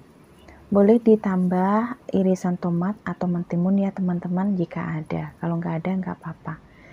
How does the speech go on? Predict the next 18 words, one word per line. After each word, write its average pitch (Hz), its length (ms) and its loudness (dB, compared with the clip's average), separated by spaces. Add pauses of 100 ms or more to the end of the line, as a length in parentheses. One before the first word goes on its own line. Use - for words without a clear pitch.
(580)
Kita 220 320 0
ambil 202 720 4 (480)
ikan 185 240 -2
tuna 185 320 0
yang 202 160 0
sudah 175 320 -2
kita 170 640 -4 (560)
kasih 170 880 0 (240)
mayonis 170 560 -2
tadi 170 320 0
di 202 160 0
atasnya, 170 880 -4 (160)
secukupnya - 640 -8
saja, 175 480 -4
kita 214 320 -6
bikin 202 400 0
serapi 170 400 -6
mungkin. 160 480 -6